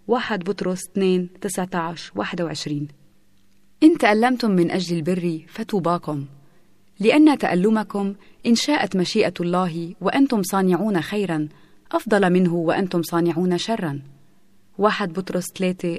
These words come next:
أربعتاش، سبعتاش. "إن عيرتم باسم المسيح، فطوبى لكم،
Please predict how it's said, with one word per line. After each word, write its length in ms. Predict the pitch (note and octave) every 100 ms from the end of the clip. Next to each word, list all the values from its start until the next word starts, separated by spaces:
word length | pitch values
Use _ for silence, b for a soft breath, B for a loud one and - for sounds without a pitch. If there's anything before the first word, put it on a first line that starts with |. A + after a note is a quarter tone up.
| -
أربعتاش، 580 | G3 F#3 F#3 E3 D#3 -
سبعتاش. 760 | - G3+ G3 E3+ C#3 C#3 - - _ - _ _ - - - -
"إن 100 | A#3
عيرتم 580 | A3 A3 C#4+ - C4 G3
باسم 240 | G#3 G#3
المسيح، 560 | G3 F#3 F3 G#3+ G3 F#3 E3+ - - -
فطوبى 440 | - B3 C4 D4+ F3
لكم، 440 | E3 F#3 E3 D3